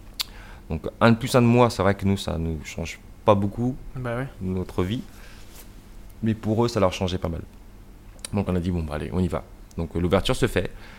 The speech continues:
Speaker 1: avec, euh, c'est un bâtiment industriel.
Speaker 2: Mhm.
Speaker 1: Donc, euh, si tu vois un peu les tôles ondulées, les charpents
Speaker 2: Ouais,
Speaker 1: métalliques.
Speaker 2: je vois, je vois très bien, ouais.
Speaker 1: C'est neuf cents mètres carrés,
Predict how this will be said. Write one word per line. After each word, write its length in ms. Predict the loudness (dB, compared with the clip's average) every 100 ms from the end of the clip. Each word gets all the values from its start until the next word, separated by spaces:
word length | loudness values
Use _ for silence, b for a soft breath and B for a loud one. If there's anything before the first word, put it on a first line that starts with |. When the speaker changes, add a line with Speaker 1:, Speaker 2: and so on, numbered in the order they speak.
| B B
Speaker 1:
avec, 400 | 2 6 4 4
euh, 60 | 0
c'est 200 | 2 4
un 720 | 6 6 4 2 0 -2 -4 -8 -12 -18 -20 -14 0
bâtiment 320 | 0 4 4
industriel. 560 | 4 2 2 4 2 -2 -6
Speaker 2:
Mhm. 160 | -6 -6 -12 -20 -16 -4
Speaker 1:
Donc, 260 | -4 -2
euh, 680 | -2 0 0 -2 -2 -4 -4 -6 -8 -8 -10 -12
si 200 | -14 -10
tu 80 | -4
vois 120 | 0 0
un 40 |
peu 200 | 2 0
les 140 | 0 0
tôles 200 | 0 2
ondulées, 600 | 2 0 2 4 4 2
les 60 | -4
charpents 260 | -2 0
Speaker 2:
Ouais, 100 | 2
Speaker 1:
métalliques. 240 | 2 4 2
Speaker 2:
je 80 |
vois, 40 | 0
je 60 |
vois 100 | -6
très 160 | -8 -8
bien, 80 | -12
ouais. 540 | -12 -16 -18 -16 -16 B B B -6
Speaker 1:
C'est 140 | 2
neuf 160 | 4 4
cents 100 | 4
mètres 160 | 4
carrés, 320 | 4 4 2